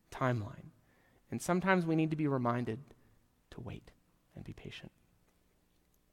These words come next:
Second is that nothing is too difficult for God. Right? God was able to miraculously, I mean, this was a miracle,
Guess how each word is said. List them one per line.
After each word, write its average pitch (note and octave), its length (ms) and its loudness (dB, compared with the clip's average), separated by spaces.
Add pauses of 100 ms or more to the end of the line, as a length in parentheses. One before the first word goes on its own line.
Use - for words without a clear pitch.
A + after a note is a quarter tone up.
(840)
Second G3+ 560 8
is D#3 240 8
that D3+ 220 12
nothing F3 560 10
is D3 260 2
too E3 400 0 (200)
difficult - 640 0 (460)
for - 120 -12
God. - 340 -8 (1700)
Right? C#3+ 140 -4
God E3+ 240 12
was E3+ 200 8
able E3 280 8
to E3+ 240 2
miraculously, D#3 1000 6
I - 40 2
mean, D#3+ 120 8
this A#3+ 140 6
was C4 120 2
a B3+ 40 12
miracle, A#3 540 12